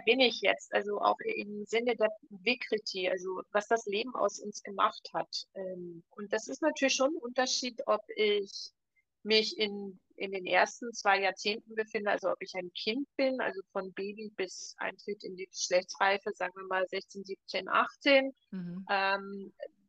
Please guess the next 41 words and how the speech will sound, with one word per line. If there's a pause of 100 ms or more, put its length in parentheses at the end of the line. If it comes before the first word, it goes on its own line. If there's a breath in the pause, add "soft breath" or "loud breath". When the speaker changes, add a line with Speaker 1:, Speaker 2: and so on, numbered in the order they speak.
(240)
Speaker 1:
da
hat
ja
der
Ayurveda (120)
immer
noch
so, (460)
so
eine
Verstärkung, (100)
das
muss
man
sich
vorstellen.
Ich
habe
also
eine
Grundkonstitution (720)
und,
äh,
dann
habe
ich
so
eine
Art (100)
Rucksack
und
in
dem
ist
so
ein
Turbo
drin, (320)
damit
ich
eben,